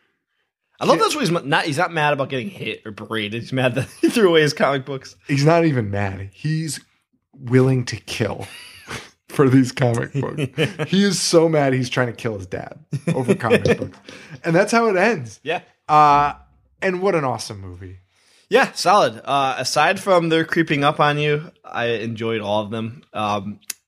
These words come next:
Speaker 1: still, it had that nostalgic factor.
Speaker 2: Mm-hmm.
Speaker 1: I loved watching it as a kid. I loved the setup of it. I loved the comic book feel.
Speaker 2: Yep. What's your favorite story?
Speaker 1: It's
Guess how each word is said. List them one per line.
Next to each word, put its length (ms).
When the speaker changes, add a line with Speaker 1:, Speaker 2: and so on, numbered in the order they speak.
Speaker 1:
still, 520
it 160
had 160
that 140
nostalgic 480
factor. 580
Speaker 2:
Mm-hmm. 320
Speaker 1:
I 40
loved 320
watching 340
it 60
as 180
a 60
kid. 360
I 100
loved 220
the 40
setup 340
of 160
it. 40
I 100
loved 180
the 60
comic 340
book 160
feel. 320
Speaker 2:
Yep. 300
What's 180
your 60
favorite 320
story? 380
Speaker 1:
It's 340